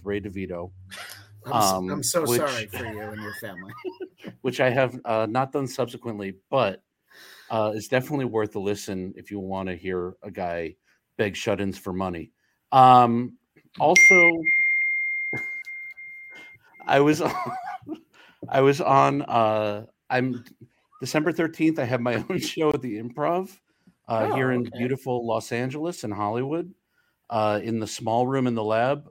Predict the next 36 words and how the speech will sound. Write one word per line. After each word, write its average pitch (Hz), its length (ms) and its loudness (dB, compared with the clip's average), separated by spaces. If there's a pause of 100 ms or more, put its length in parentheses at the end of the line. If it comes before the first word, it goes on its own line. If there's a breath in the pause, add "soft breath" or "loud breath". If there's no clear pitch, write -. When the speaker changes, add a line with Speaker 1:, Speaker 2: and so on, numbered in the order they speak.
Speaker 1:
Uh, 107 320 0
please 123 360 -8
come 113 220 -4
out. 131 340 0 (460)
If - 60 -12
you 117 60 -2
wanna 117 160 0
be 117 80 -6
put 123 160 -4
on 120 120 0
the 107 60 -6
guest 110 360 -4
list, 117 420 -6
um, 104 340 -2
I 110 80 -4
don't 117 100 -4
really 117 120 -2
make 107 180 -6
much 104 200 -8
money, 95 260 -4
so 90 200 -8
feel 101 180 -8
free 98 180 -10
to 90 200 -8 (640)
email 107 320 2
me 98 140 0
through 101 200 -4
my 95 140 -2
website, 90 520 -4 (420)
liam 113 340 0
at 95 80 -2
hey 101 160 0
it's 98 160 -6
liam 95 260 -4
dot 87 200 -6
com, 85 360 -8